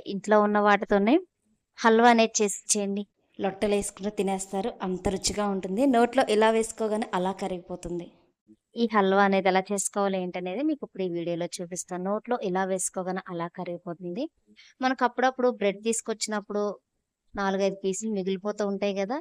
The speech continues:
ఇలా మిగిలిపోయిన బ్రెడ్ పీసెస్‌ని చిన్న చిన్న ముక్కల కింద కట్ చేసేసుకుందాం. లేదా మీ దగ్గర మిక్సీ జార్ ఉంటే, మిక్సీ జార్‌లోకి ఒక్కొక్క తిప్పు తిప్పండి,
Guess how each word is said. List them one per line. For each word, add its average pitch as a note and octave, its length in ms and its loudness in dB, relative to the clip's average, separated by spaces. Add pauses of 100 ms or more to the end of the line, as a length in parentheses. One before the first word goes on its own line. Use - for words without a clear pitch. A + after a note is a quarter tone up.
(120)
ఇలా C4 240 2
మిగిలిపోయిన A3 600 0 (100)
బ్రెడ్ F#3+ 320 -2
పీసెస్‌ని F#3 580 -4 (160)
చిన్న B3+ 180 -2
చిన్న B3 240 -4
ముక్కల G#3+ 280 -4
కింద G3+ 220 -6 (100)
కట్ C4 240 -4
చేసేసుకుందాం. F3+ 600 -8 (460)
లేదా A#3+ 300 2
మీ B3 160 -2
దగ్గర G3 280 -2
మిక్సీ G3+ 360 -6
జార్ F3+ 260 -4
ఉంటే, E3+ 280 -6 (120)
మిక్సీ G#3 360 -6
జార్‌లోకి F3+ 600 -4 (220)
ఒక్కొక్క F3 400 -10
తిప్పు - 280 -10
తిప్పండి, F3 520 -8